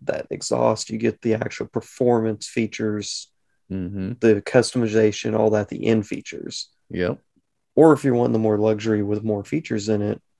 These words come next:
Speaker 1: you can get the same horsepower, but you're not going to have that customiz-, customizability and that, let's be quite honest with you, <laughs> phenomenal exhaust.
Speaker 2: I think we've covered all of the cars, but now, what is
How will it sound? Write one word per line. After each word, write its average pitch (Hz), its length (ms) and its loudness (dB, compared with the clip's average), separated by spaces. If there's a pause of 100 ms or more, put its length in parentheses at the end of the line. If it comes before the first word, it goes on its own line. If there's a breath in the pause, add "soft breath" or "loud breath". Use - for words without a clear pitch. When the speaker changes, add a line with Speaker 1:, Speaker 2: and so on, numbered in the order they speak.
(120)
Speaker 1:
you 113 120 0
can 110 60 2
get 104 120 0
the - 60 -10
same 120 300 -6
horsepower, 110 560 2
but 113 160 2
you're 107 180 2
not 107 220 2
going 107 220 2
to 104 60 2
have 101 360 -2 (720)
that 98 160 2
customiz-, 110 640 -2
customizability 113 1200 2
and 104 160 -2
that, - 220 -4 (800)
let's 127 260 2
be 147 120 0
quite 117 220 0
honest 104 400 -4
with - 160 -4
you, 107 200 -4
<laughs> - 20 -18
phenomenal 107 960 0
exhaust. - 600 -12 (480)
Speaker 2:
I 104 200 2
think 147 280 4
we've 123 240 6
covered 113 380 4
all 117 320 0
of 107 120 -2
the 104 100 2
cars, 92 580 2 (280)
but 98 160 0
now, 104 540 -2 (920)
what 104 420 0
is 104 320 0